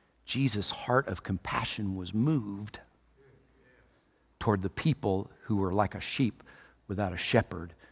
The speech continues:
who needed a Savior and could recognize it. Luke chapter fifteen is a chapter that so many of us are familiar with and we love because, uh, Rick referenced it last week in the prodigal son.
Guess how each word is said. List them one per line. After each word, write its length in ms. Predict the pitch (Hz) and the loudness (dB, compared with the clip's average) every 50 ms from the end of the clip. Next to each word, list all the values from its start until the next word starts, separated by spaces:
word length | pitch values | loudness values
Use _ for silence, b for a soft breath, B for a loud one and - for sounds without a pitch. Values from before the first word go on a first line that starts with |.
| b b | b b
who 160 | - - 104 98 | -8 -2 0 2
needed 300 | 101 104 98 92 82 87 | 4 4 2 2 0 -2
a 100 | 85 80 | -4 -4
Savior 680 | - - - 127 123 107 92 82 92 87 82 85 - - _ _ _ _ _ _ _ _ _ _ _ _ _ _ _ _ _ - | 0 6 8 10 10 10 8 4 -2 -8 -10 -12 -14 -18 _ _ _ _ _ _ _ _ _ _ _ _ _ _ _ _ _ -2
and 120 | 95 87 | -2 -2
could 160 | - - 85 90 | -2 -2 -4 -2
recognize 680 | 95 90 85 - 82 82 80 76 - - - - - - _ _ _ _ _ _ _ _ _ _ _ _ _ _ _ _ _ _ _ _ _ _ _ _ _ _ _ _ _ _ - - | -2 -2 -2 -4 -6 -8 -8 -8 -8 -8 -8 -10 -12 -12 _ _ _ _ _ _ _ _ _ _ _ _ _ _ _ _ _ _ _ _ _ _ _ _ _ _ _ _ _ _ -14 -14
it. 60 | B B B B B B B B B B B B _ _ _ _ _ _ | B B B B B B B B B B B B _ _ _ _ _ _
Luke 160 | - 127 131 131 | 8 8 8 10
chapter 320 | - - 127 110 - - | 12 12 12 12 12 10
fifteen 460 | 104 - - 117 - - - 117 113 110 | 4 6 6 6 6 6 6 8 8 8
is 140 | 101 90 | 6 6
a 180 | 98 92 90 87 - | 6 4 4 2 2
chapter 440 | - - 123 110 - - 113 101 92 | 8 10 10 10 10 10 4 2 4
that 180 | 95 95 - | 2 0 0
so 180 | - - 117 113 | 0 2 4 6
many 260 | 113 110 107 104 101 | 6 8 8 8 8
of 140 | 98 95 92 | 8 6 4
us 360 | 90 85 - - - - - - | 2 0 -2 -4 -4 -6 -6 -4
are 100 | 101 95 | -4 -2
familiar 420 | - - 104 107 113 110 110 104 98 | 0 4 6 8 8 8 8 8 6
with 160 | 98 95 90 | 6 4 4
and 120 | 95 92 | 4 2
we 80 | 92 90 | 4 6
love 320 | 98 117 123 107 92 87 | 10 10 10 10 10 6
because, 360 | 90 90 - 104 98 92 - b b b b b b b b | 0 -2 2 2 2 2 2 b b b b b b b b
uh, 260 | - 110 - 113 107 - - _ - - - - 135 | -10 -8 -6 -6 -8 -8 -8 _ -20 -20 -18 -8 2
Rick 240 | 104 107 120 117 - - | 8 8 8 8 8 8
referenced 480 | 107 113 120 - - 107 98 - - | 10 10 10 10 8 0 0 0 0
it 100 | 123 - | 0 4
last 320 | 117 117 120 120 117 - - | 8 10 10 10 8 8 4
week 160 | 175 147 - | 2 4 4
in 60 | 95 | 2
the 60 | 95 | 0
prodigal 400 | - - 120 107 107 113 - - | 2 4 4 6 6 4 0 -2
son. 280 | - - - - - | -4 -2 -2 -2 -2